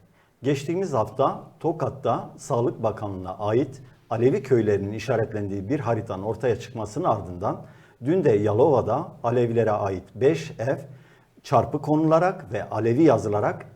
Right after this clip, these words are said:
işaretlendi. Alevilere yönelik bu saldırıları ve Alevilerin taleplerini Halkların Demokratik Partisi Antalya Milletvekili Sayın Kemal Bülbül ile konuşacağız.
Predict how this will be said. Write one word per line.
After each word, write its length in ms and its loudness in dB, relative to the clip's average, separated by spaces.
işaretlendi. 840 -2
Alevilere 420 6
yönelik 400 2
bu 140 -2
saldırıları 760 -2
ve 100 -6
Alevilerin 680 0
taleplerini 720 0
Halkların 500 0
Demokratik 580 2
Partisi 420 -4
Antalya 440 0
Milletvekili 720 -4
Sayın 360 -2
Kemal 400 -2
Bülbül 280 0
ile 340 -6
konuşacağız. 640 -10